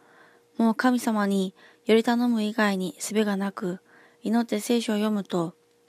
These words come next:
「平安があなた方にあるように、父が私を使わしたように、私もあなた方を使わします。しっかりしなさい、私だ、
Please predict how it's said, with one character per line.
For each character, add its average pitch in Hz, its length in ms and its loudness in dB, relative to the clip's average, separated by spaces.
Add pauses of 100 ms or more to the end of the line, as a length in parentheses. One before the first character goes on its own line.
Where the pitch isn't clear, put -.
(300)
「平 220 300 4
安 220 100 0
が 214 380 0
あ 208 100 2
な 226 100 4
た 254 120 0
方 247 240 0
に 220 100 0
あ 226 80 2
る 226 100 0
よ 202 180 0
う 180 40 -2
に、 165 240 -4 (760)
父 - 340 -2
が 185 280 2
私 208 320 0
を 214 100 0
使 - 240 -4
わ 233 120 4
し - 80 -8
た 214 100 0
よ 202 160 2
う 190 40 0
に、 180 260 -4 (420)
私 202 320 2
も 202 160 0
あ 214 40 2
な 226 80 0
た 240 100 0
方 220 240 0
を 196 60 -4
使 - 220 -2
わ 214 120 4
し 214 120 -6
ま 214 160 0
す。 - 200 -8 (1200)
し - 140 -6
っ - 40 -8
か 262 120 6
り 247 100 6
し - 120 -2
な 214 160 0
さ 208 180 2
い、 - 180 -4 (300)
私 202 380 2
だ、 208 260 2